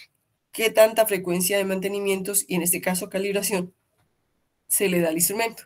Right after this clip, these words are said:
¿ok? Entonces, la calibración, la decisión inicial, es decir, cuando yo adquiero un instrumento,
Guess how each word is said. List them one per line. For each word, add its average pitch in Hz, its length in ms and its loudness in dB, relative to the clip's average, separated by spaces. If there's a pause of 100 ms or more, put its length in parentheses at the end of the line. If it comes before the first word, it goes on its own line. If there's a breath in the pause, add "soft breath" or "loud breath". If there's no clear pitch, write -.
(140)
¿ok? 170 200 -6 (720 loud breath)
Entonces, 214 300 2
la 214 140 8
calibración, 233 800 0
la 185 140 2
decisión 180 640 0
inicial, 185 720 0
es 165 80 -4
decir, 180 240 0
cuando 165 260 -4
yo 180 180 2
adquiero 190 380 0
un 208 60 -2
instrumento, 202 640 0